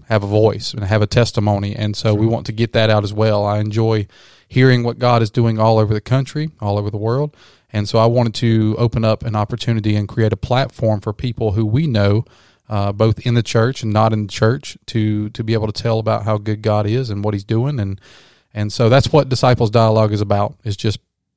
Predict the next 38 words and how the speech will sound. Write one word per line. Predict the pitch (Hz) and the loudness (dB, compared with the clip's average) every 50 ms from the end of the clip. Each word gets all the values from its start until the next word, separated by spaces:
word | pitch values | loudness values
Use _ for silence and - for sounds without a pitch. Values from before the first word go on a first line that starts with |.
| _ _ _ _ | _ _ _ _
people | - 147 151 147 - 147 135 | -2 -2 0 2 4 4 4
of | 120 117 | 4 4
like | 123 123 127 131 - | 2 2 0 0 -2
faith | - 131 120 117 113 - | 0 0 0 0 0 -2
coming | - 120 117 113 | -2 -2 -2 -2
together | 110 107 113 110 107 110 107 107 | -2 0 0 0 2 0 0 -2
and | 101 - | -2 0
talking | - 113 113 104 - 113 107 107 107 107 | 2 2 2 2 0 -4 -6 -6 -6 -6
about | - 110 107 110 107 - | -6 -2 0 0 0 0
the | 110 | 2
Lord | 104 107 110 107 107 | 2 4 4 4 4
and | 104 98 101 | 2 0 0
lifting | 113 135 135 - 127 120 | 0 0 -2 -2 -4 -6
up | 123 113 - | -4 -4 -4
his | 120 104 | -4 -4
name | 107 107 110 107 107 107 104 104 - - _ _ - - _ _ _ - | -2 -2 0 0 0 0 -2 -6 -10 -14 _ _ -20 -20 _ _ _ -4
and | 113 107 98 | -2 0 0
his | 110 104 - | 0 -2 -4
kingdom. | - - 131 120 104 95 104 107 | -4 -2 -2 -2 -2 -2 -6 -6
And | 110 107 107 | -6 -6 -6
so | - - 113 110 107 | -2 0 2 2 2
that's | 110 123 123 - | 2 0 -2 -2
what | - 139 127 | -6 -4 -4
we'll | 127 117 | -4 0
do | 113 120 120 | 0 0 0
t-, | 110 110 - _ _ _ _ - | 0 -4 -8 _ _ _ _ -10
today. | - 117 107 151 151 123 117 127 135 - _ _ _ _ _ _ _ _ _ - | -6 0 4 4 6 6 4 2 0 -4 _ _ _ _ _ _ _ _ _ -2
Uh, | 110 110 113 113 113 110 110 110 - - _ _ | 2 4 4 6 6 4 4 2 -2 -10 _ _
today | - 135 127 160 170 170 165 165 | -8 -2 2 4 4 4 4 2
we're | 147 147 147 | 0 0 0
gonna | 156 131 | 0 0
talk | - - 160 143 - | 2 2 2 2 2
about, | 131 113 117 113 110 117 127 - _ _ _ _ _ _ _ _ | 0 2 2 4 4 2 0 -4 _ _ _ _ _ _ _ _
Brother | - 117 113 | -4 -4 0
Blake | 104 113 117 123 123 | 2 2 2 2 0
and | - 117 | 0 -2
myself, | 110 104 - - - 120 123 135 135 - - 117 | -2 -2 -2 0 0 2 2 0 -2 -4 -8 -6
um, | 110 104 104 101 104 104 101 104 - | -4 -4 -2 -2 -4 -4 -6 -10 -14